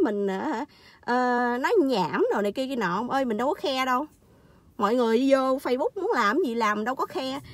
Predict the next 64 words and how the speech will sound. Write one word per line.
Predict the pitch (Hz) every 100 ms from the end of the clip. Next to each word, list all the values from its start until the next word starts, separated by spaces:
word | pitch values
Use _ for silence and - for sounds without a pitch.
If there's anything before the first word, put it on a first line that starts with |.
| -
Rồi | -
tại | - 185 208
sao, | 349 269 262 381
hả, | 240
có | -
những | 381 262 381
người | 226 208
cũng | 233 415
vô | 277 262 247
chụp | 202 -
cái | 392
hình | 220 214
cái | 381
mặt | - -
hoài | 208 214 208 202
đó, | 262 269
rồi | 214
cái | 277
mấy | 403 381
người | 214 202
cũng | 285
nhào | 311 233 208
vô, | 247
mấy | 370
người | 294 202
nói, | 269 415 -
"Ô, | 302 294
tại | 285 294
sao, | 330 302 - - -
ờ, | - 277
suốt | 480
ngày | 294 208
chụp, | 202 -
chụp, | 208 -
chụp | 202 -
vậy, | 214 247
vô | 269 269
mặt | 240 -
cái | 403
mặt | 208
hoài | - 202 208 294
hay | 285
gì | 240
kia?" | 220 269 320
Cái | 508
đó | 508 370
chuyện | 220 208
của | 427
người | 285
ta, | 285 285 330 -
kệ | -
người | 294 285
ta, | 294
không | 254 320
thích | - -
thì | -
tắt | - -
Facebook | 320 294 480
đi, | - 285
đừng | 240
có | 381
vô | 302 294
coi, | 302 285 302
ok? | 311 320 320 359